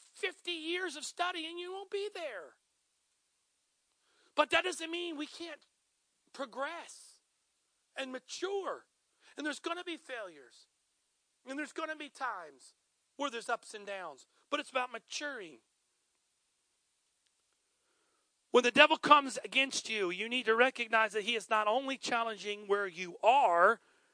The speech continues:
he is troubled over where you, you, where of, over what has been deposited in you for your future. Notice, the devil can't read your thoughts.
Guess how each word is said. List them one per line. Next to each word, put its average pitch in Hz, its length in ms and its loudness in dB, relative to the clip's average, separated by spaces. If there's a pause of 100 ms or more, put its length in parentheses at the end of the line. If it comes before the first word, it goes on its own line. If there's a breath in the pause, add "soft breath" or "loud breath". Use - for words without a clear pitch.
(180 soft breath)
he 208 160 0
is 175 160 0
troubled 233 440 8
over 185 300 6
where 190 320 2
you, 170 260 -8
you, 170 220 -8 (100)
where 180 440 4 (180)
of, 170 180 2 (320)
over 180 240 8
what 196 320 6
has 170 240 -2
been 170 240 -4
deposited 156 760 0
in 165 240 -8
you 143 160 -8
for 139 200 -4
your 135 200 -2
future. 139 500 -6 (320 loud breath)
Notice, 196 400 -2 (300 soft breath)
the 170 100 -10
devil 226 460 -4 (1800)
can't 208 240 -12
read 202 220 -16
your 175 80 -14
thoughts. - 560 -20